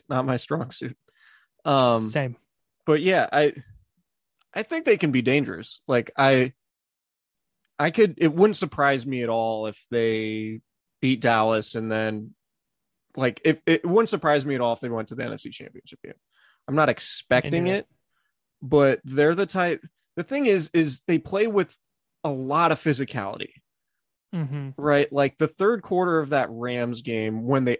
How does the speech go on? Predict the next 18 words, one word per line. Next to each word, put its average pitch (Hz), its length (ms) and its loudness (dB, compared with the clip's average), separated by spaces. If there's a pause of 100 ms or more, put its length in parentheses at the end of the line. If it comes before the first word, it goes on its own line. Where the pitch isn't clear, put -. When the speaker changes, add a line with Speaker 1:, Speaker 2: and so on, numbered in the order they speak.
Speaker 1:
absolutely 147 760 -2
had 120 320 -2
to 127 60 -2
have 113 300 -4
it, - 140 -12 (640)
just 151 220 -2
started 175 400 4
hitting 160 260 2
the 143 80 0
Rams 123 320 -2
in 110 60 -12
the - 100 -12
mouth. - 260 -12 (1080)
Right? 151 320 2
Speaker 2:
Mm-hmm. 135 140 -4
Speaker 1:
And, 156 140 2
like, 139 340 0 (1120)
the, 165 220 0